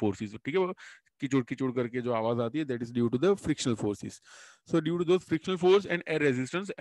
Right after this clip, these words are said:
amplitude gradually decreases with time। And last में ऑसिलेशन स्टॉप हो जाते हैं। ठीक है, ऑसिलेशन स्टॉप्स।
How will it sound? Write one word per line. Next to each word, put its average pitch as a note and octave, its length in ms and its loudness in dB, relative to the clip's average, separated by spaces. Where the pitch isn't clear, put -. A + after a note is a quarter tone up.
amplitude D#3 520 2
gradually C3+ 480 0
decreases B2+ 480 0
with - 160 -8
time। G2 280 0
And C3+ 160 2
last C#3+ 200 2
में E3 60 -2
ऑसिलेशन C#3 460 0
स्टॉप A#2+ 220 2
हो G#2 140 0
जाते G2+ 220 -2
हैं। G2 60 -10
ठीक B2 120 -6
है, E3+ 80 -2
ऑसिलेशन B2+ 680 -6
स्टॉप्स। - 760 -4